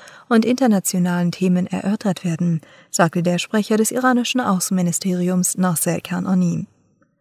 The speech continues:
Am achtundzwanzigsten und neunundzwanzigsten Juni fanden in der katarischen Hauptstadt Doha die Gespräche zur Wiederbelebung des Atomabkommens und Aufhebung der Sanktionen gegen Iran statt.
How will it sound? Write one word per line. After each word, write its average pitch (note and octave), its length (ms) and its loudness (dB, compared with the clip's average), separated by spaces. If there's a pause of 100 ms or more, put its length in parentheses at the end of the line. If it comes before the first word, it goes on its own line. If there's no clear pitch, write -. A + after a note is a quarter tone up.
(420)
Am G3 160 4
achtundzwanzigsten F#3 840 0
und F#3 140 -6
neunundzwanzigsten F3+ 920 0
Juni F3+ 360 2 (400)
fanden F3+ 400 2
in F3 140 -2
der F3 120 -2
katarischen F3+ 680 -4
Hauptstadt F#3 600 -2
Doha G3 360 0 (400)
die C#4 80 -4
Gespräche F#3+ 640 0
zur A3 240 0
Wiederbelebung F3+ 720 0
des F3 220 -6
Atomabkommens F#3 960 -2 (280)
und G#3+ 200 2
Aufhebung G#3+ 480 2
der G#3+ 100 0
Sanktionen F3 680 -2
gegen F3 360 -4
Iran F3 360 0
statt. - 420 -4